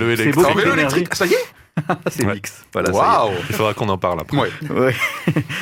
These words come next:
Speaker 1: Euh, donc je suis très conscient de la puissance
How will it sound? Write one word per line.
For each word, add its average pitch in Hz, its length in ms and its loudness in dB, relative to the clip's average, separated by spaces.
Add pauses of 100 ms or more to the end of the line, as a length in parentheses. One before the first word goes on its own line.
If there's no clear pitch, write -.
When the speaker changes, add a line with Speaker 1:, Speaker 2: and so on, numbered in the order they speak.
(360)
Speaker 1:
Euh, 120 600 2
donc 143 160 0
je 156 80 2
suis 175 160 0
très 190 160 0
conscient 180 280 -2
de 160 60 2
la 131 60 0
puissance 165 360 -4